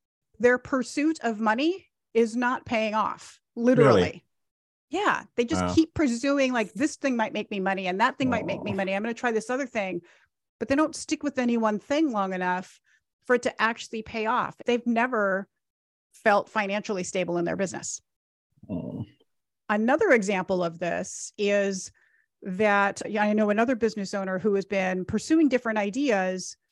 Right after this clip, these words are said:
Speaker 1: because they were like, "Okay, I'm ready to move on from the business that I have 'cause I'm kinda bored with it. I wanna move to this next thing." But them chasing all these other ideas has actually been slowing them down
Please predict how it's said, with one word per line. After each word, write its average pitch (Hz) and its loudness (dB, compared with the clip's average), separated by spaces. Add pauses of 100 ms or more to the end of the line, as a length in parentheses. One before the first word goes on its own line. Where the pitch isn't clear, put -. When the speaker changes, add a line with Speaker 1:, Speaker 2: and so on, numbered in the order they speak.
(420)
Speaker 1:
because 233 0
they 214 2
were 214 2
like, 202 0
"Okay, 262 0
I'm 214 2
ready 254 0
to 226 0
move 220 0
on 226 0
from 233 -4
the 196 -6
business 214 -4
that 180 -2
I 185 -4
have 214 -2
'cause 208 -4
I'm 190 -4
kinda 185 -4
bored 226 4
with 226 -8
it. 220 0
I 214 0
wanna 196 -2
move 202 -4
to 208 -4
this 185 -8
next 185 -6
thing." 220 -2 (300)
But 220 -2
them 254 4
chasing 302 0
all 240 2
these 226 0
other 202 0
ideas 196 2
has 190 -10
actually 220 -4
been 196 -4
slowing 202 -2
them 180 -4
down 190 -2